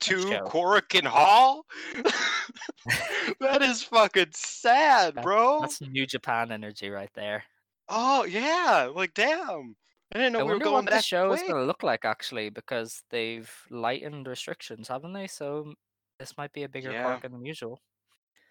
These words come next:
Speaker 2: I don't know. The, the lightened restrictions in Japan sort of scared me with how many outbreaks there are in wrestling,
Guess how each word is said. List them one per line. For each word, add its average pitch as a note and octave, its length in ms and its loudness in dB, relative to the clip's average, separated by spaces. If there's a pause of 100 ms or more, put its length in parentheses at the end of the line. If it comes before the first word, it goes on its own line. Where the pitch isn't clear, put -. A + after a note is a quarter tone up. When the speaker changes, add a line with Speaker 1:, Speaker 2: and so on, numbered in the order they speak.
(220)
Speaker 2:
I F#3 200 8
don't F3 40 0
know. C#3+ 240 -2
The, C#3 100 -14
the D3+ 120 -4
lightened G3 280 2
restrictions D3+ 460 -6
in A#2 60 -14
Japan A2+ 320 -4
sort B2+ 240 -8
of A2+ 60 -10
scared G#2+ 380 -10
me G2 140 -12
with F#2+ 180 -12
how G#2 180 -8
many F#2+ 400 -14 (320)
outbreaks G2+ 500 -10
there G#3 120 -8
are F#3+ 160 -8
in F#3+ 240 -14
wrestling, F3 480 -14